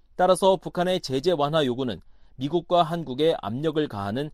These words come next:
협상용일 가능성이 높다고 해석했습니다. 스탠거론 국장은 당장 제재로 인한 고통은 없을 수 있지만 추후 경제적 압력으로 인해 양보를 해야 하는 상황을 전략적으로 막으려 하는 것이라고 해석했습니다.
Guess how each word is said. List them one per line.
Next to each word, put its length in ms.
협상용일 680
가능성이 600
높다고 480
해석했습니다. 720
스탠거론 480
국장은 460
당장 400
제재로 440
인한 280
고통은 480
없을 320
수 100
있지만 360
추후 360
경제적 580
압력으로 440
인해 260
양보를 480
해야 240
하는 160
상황을 480
전략적으로 720
막으려 440
하는 200
것이라고 400
해석했습니다. 720